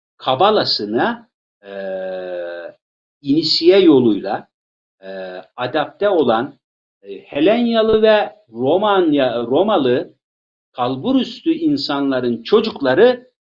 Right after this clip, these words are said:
ülkelerine gelip filozofiya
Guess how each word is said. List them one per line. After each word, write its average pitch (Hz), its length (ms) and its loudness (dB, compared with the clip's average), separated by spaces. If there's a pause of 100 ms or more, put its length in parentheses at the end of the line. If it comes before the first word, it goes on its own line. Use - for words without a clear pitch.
(200)
ülkelerine 151 680 -2
gelip 226 400 0 (460)
filozofiya 170 1000 0